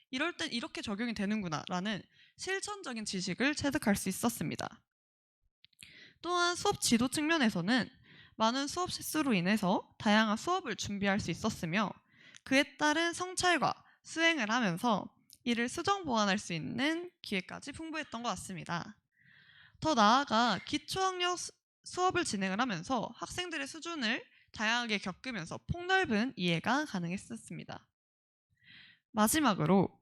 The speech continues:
이 모든 것들을 온라인을 통해 실습 일지를 기록한 점이 굉장히 좋았다고 생각합니다.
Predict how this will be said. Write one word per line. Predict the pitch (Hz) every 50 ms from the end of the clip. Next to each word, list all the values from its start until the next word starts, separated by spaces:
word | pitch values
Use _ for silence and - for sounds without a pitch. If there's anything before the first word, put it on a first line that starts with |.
| _ _
이 | - 269 285 302
모든 | 226 196 190 190 202 226 294 330 330
것들을 | 320 262 - _ - 220 214 220 285 302 311 - -
온라인을 | - 214 220 254 302 294 247 202
통해 | - - 175 156 - - - _
실습 | - - - 330 311 - - 220
일지를 | 170 180 180 - - - 240 220 190 190 190 208 196 165 165 - -
기록한 | - - 196 202 - - - 214 196
점이 | 190 - 185 175 233 277 311 320 -
굉장히 | - - 175 175 165
좋았다고 | 170 - 208 220 262 - - - - 104 175 196
생각합니다. | 240 - 233 226 240 - 220 185 147 - - - - -